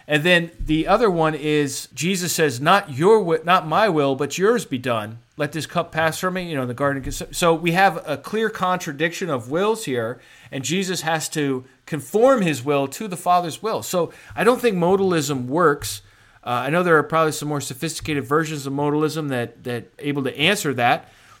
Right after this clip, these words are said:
You know, from where I sit, it just doesn't seem very convincing. I think it's much more convincing to say Jesus is Yahweh in the sense that he represents Yahweh and that Yahweh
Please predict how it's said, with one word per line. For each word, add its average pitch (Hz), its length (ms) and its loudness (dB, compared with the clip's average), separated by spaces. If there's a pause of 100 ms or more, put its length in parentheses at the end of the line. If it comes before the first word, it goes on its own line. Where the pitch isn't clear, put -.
(100)
You 143 120 2
know, 123 120 2
from 151 200 0
where 160 160 6
I 190 100 6
sit, 147 260 2
it 131 120 -2
just 151 200 0
doesn't 139 220 -2
seem 135 240 -4
very 135 340 0
convincing. 127 680 -4
I 113 60 -6
think 156 180 -6
it's 117 140 -4
much 180 260 -8
more 175 120 -4
convincing 135 500 -4
to 117 60 -8
say 113 320 -4 (360)
Jesus 202 580 0 (100)
is 202 540 0
Yahweh 143 720 2
in 156 160 -4
the 143 100 -4
sense 180 380 0
that 139 140 -2
he 147 140 -4
represents 139 680 -4
Yahweh 139 360 0
and 131 200 -8
that 120 200 -8
Yahweh 147 480 0